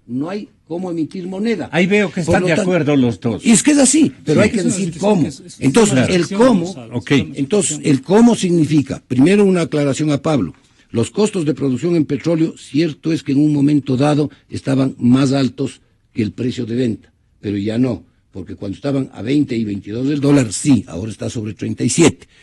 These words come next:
Speaker 1: Entonces ya hay un remanente a favor. En economía, y usted sabe más que yo, todo es cíclico. Bajó el precio del petróleo y puede ser que haya necesidad de reajustar los contratos
Speaker 3: Hay que
Speaker 1: petroleros,
Speaker 3: reajustar, hay que
Speaker 1: pero
Speaker 3: reajustar.
Speaker 1: nadie le puede negar al gobierno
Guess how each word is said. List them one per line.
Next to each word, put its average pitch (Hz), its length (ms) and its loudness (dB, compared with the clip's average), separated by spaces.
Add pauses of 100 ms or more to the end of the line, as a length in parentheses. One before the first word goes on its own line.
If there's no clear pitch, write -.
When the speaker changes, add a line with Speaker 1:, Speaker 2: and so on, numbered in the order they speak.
Speaker 1:
Entonces 101 280 -4
ya 117 140 -2
hay 127 120 4
un 123 120 2
remanente 117 500 -4
a - 40 -8
favor. 135 320 0 (640)
En 247 160 0
economía, 262 680 4
y 190 100 -4
usted 196 180 -2
sabe 196 220 -2
más 190 200 -4
que 170 100 -2
yo, 180 200 -2 (240)
todo 294 200 -4
es - 80 -4
cíclico. 165 500 -6 (920)
Bajó 175 280 -6
el - 60 -4
precio 202 280 -8
del 196 120 -8
petróleo 190 520 -10
y 165 120 -14
puede 226 280 -6
ser 185 180 -6
que 202 120 -10
haya 202 160 -6
necesidad 170 560 -10
de 147 100 -8
reajustar 135 500 -10
los 131 140 -14
contratos 123 340 -18
Speaker 3:
Hay 226 80 -14
que - 60 -10
Speaker 1:
petroleros, 185 320 -6
Speaker 3:
reajustar, - 260 -10
hay 185 60 -6
que - 0 -
Speaker 1:
pero 151 160 4
Speaker 3:
reajustar. 170 260 4
Speaker 1:
nadie 214 140 6
le 180 80 4
puede 185 280 4
negar 156 280 4
al 156 100 0
gobierno 135 540 2